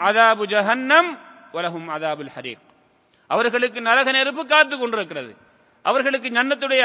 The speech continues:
அதாபு காத்து கொண்டிருக்கிறது என்பதை இந்த, இந்த பேச்சின் மூலமாக யாரெல்லாம் முஸ்லிம்களை அநியாயமாக, அட்டூழியமாக, அவர்கள் இஸ்லாமியர்கள் என்ற ஒரே ஒரு காரணத்திற்காக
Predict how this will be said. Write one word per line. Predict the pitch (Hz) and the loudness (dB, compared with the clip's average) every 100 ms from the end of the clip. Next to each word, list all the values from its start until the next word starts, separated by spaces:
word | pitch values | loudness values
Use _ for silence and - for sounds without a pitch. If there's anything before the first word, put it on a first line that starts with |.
| 226 | 6
அதாபு | 285 320 320 | 6 4 4
காத்து | 277 285 269 | 2 0 0
கொண்டிருக்கிறது | 254 240 220 220 202 160 | -2 0 0 -2 -4 -4
என்பதை | 196 240 262 320 320 - - - _ _ _ - | -6 0 4 6 4 0 -14 -20 _ _ _ -8
இந்த, | 220 254 247 233 220 165 - - - _ _ | -6 2 6 8 8 4 -4 -20 -20 _ _
இந்த | 190 240 240 | -4 -2 2
பேச்சின் | 254 285 - 262 254 | 6 6 6 -2 2
மூலமாக | 254 240 240 220 | 2 4 4 4
யாரெல்லாம் | 220 226 254 247 247 240 214 | 6 6 4 4 2 2 -2
முஸ்லிம்களை | - 247 247 226 226 196 - - _ _ _ - | -6 -4 -2 0 0 -2 -8 -20 _ _ _ -6
அநியாயமாக, | 180 262 269 254 247 240 233 220 226 175 - - - - _ | -4 0 2 4 2 4 2 4 2 0 -4 -20 -20 -20 _
அட்டூழியமாக, | 175 185 285 285 277 262 240 226 226 175 - - - - | -14 -8 -4 2 4 6 6 8 6 6 0 -14 -20 -2
அவர்கள் | 190 240 240 247 233 | 0 2 0 -2 -4
இஸ்லாமியர்கள் | 208 233 247 277 269 254 | -8 2 4 6 2 2
என்ற | 247 247 226 | 2 2 0
ஒரே | 240 294 | 0 0
ஒரு | 294 247 | 0 2
காரணத்திற்காக | 247 247 233 233 226 226 220 190 | 2 2 -2 -2 2 4 4 2